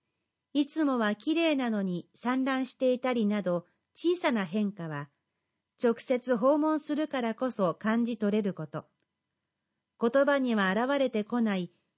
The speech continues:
五感で感じることにメッセージがあることも多く、感染対策をして、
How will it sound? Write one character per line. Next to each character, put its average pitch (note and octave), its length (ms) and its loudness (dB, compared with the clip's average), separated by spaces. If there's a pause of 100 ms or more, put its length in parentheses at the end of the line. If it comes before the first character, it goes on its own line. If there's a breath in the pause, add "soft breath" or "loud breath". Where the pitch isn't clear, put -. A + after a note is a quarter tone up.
(200)
五 G3+ 180 2
感 D4+ 280 0
で D#4 100 0
感 C4+ 260 -2
じ D4+ 120 -4
る D#4 120 -2
こ D4 140 0
と D4+ 160 2
に G#3 240 -2 (180)
メ A3 140 0
ッ - 20 -2
セ A3+ 260 0
ー G3+ 40 -2
ジ F#3+ 160 -4
が F3+ 160 0
あ G#3+ 60 2
る A3 100 0
こ F3+ 120 -6
と E3+ 160 -4
も F3 260 -2
多 F3+ 60 -2
く、 D#3+ 300 -10 (720)
感 C4 200 2
染 C4 260 -2
対 B3+ 220 -2
策 A3+ 320 -4
を G3+ 120 0
し - 140 -10
て、 G3+ 260 -2